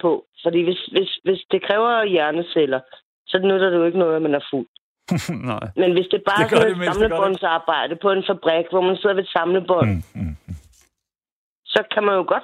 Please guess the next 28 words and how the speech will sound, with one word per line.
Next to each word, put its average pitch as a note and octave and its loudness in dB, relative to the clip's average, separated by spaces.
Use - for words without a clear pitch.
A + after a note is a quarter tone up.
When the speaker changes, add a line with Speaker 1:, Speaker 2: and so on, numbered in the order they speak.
Speaker 1:
sidde G#3+ 2
der D3+ 4
og A#2+ -2
være A2+ 0
skidefuld. C3+ -2
Speaker 2:
Hvad D3 2
vil F#3 0
Speaker 1:
Det F#3+ 6
er G3 4
Speaker 2:
du, F3+ 4
Speaker 1:
bare F3+ 2
dødt, A#3 -2
det, G3+ 4
det. G3 0
Så - -12
er G#3+ 2
Speaker 2:
hvad A3 4
Speaker 1:
man A3 4
Speaker 2:
for G3+ 4
Speaker 1:
jo G3+ -4
Speaker 2:
noget F3+ 4
Speaker 1:
bare - 4
en - 4
Speaker 2:
arbejde D#3+ 2
vil F3 2
Speaker 1:
robot. - -8
Speaker 2:
du E3 0
kunne E3+ -4